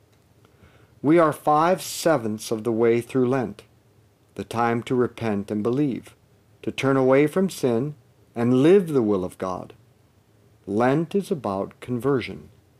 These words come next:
It's about change. We should always be changing. In these days, with less distractions, personally, I've been reflecting on my life,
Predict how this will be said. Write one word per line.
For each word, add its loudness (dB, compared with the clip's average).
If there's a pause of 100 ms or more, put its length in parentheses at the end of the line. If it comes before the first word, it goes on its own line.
(160)
It's -6
about -6
change. -6 (540)
We -2
should 2
always 0
be -8
changing. -6 (1040)
In 2
these 2
days, -2 (460)
with -6
less 0
distractions, -4 (340)
personally, -4 (540)
I've 0
been 0
reflecting -4
on 0
my 0
life, -4